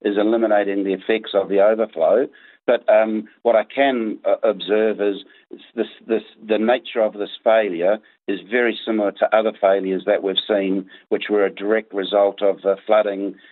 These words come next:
and, uh, storm events that have happened throughout this year.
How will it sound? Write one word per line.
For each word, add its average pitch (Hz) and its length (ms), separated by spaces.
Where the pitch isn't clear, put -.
and, 98 420
uh, 95 180
storm 104 280
events 98 400
that 98 80
have 95 100
happened 95 400
throughout 95 320
this 90 180
year. 90 280